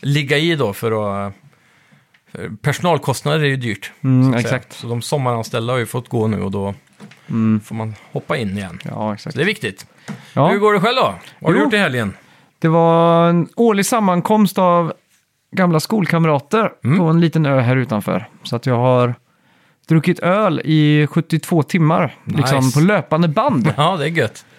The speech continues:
Speaker 2: Så jag känner liksom sviterna av det idag,
Speaker 1: Mm.
Speaker 2: måndag,
Speaker 1: Ja.
Speaker 2: eh, konstigt nog. Så, ja.
Speaker 1: Mm.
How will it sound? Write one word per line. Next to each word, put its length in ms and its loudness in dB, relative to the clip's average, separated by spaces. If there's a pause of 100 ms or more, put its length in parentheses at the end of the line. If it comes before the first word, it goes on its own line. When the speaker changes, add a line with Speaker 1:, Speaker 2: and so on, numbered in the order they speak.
(220)
Speaker 2:
Så 140 -4
jag 80 2
känner 260 2
liksom 400 0
sviterna 720 2
av 140 2
det 60 0
idag, 560 0
Speaker 1:
Mm. 100 2
Speaker 2:
måndag, 380 4 (180)
Speaker 1:
Ja. 60 -2
Speaker 2:
eh, 220 0
konstigt 320 0
nog. 260 -2 (800)
Så, 420 0 (960)
ja. 220 2 (180)
Speaker 1:
Mm. 180 -6